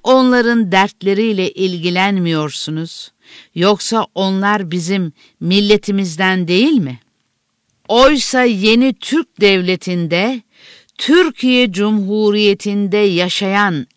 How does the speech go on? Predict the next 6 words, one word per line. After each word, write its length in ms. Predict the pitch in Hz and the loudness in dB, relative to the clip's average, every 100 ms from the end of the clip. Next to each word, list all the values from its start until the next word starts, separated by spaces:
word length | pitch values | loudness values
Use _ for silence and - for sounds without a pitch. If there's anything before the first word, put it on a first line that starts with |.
| - | -2
Ermeniler, 920 | 180 185 190 196 190 190 190 196 - _ _ _ _ _ - | 0 0 -2 -2 -2 0 0 -2 -8 _ _ _ _ _ -4
onlar 500 | 175 185 190 240 262 | -2 2 4 4 4
nasıl 320 | 254 - 180 | 2 -2 -4
yaşıyorlar? 920 | 160 156 - 160 156 156 156 190 - _ _ - - - - _ | -4 -4 -6 -6 -6 -6 -8 -12 -16 _ _ -20 -20 -20 -20 _
Çoğunluğu 760 | - - 214 240 247 247 277 294 - | -10 2 4 6 6 4 2 -2 -4
İstanbul'da, 1000 | 202 - - 240 247 214 185 165 156 | -6 -4 0 2 4 2 0 -2 -4